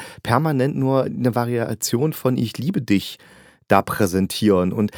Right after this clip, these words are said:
nachher wird's ein bisschen besser, aber ich habe dann auch gesagt, nee, da höre ich dann einfach auf. Und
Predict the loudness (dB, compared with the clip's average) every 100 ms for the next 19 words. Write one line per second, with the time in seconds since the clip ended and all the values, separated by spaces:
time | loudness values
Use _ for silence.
0 | -12 0 2 4 4 2 2 0 0 0
1 | 2 0 0 0 2 2 2 2 2 2
2 | 0 -2 -8 -20 _ -4 -4 -2 0 0
3 | -2 -4 -4 -4 -2 -2 -4 -4 -4 -4
4 | -4 -2 -2 -4 -6 -4 0 2 0 -2
5 | -4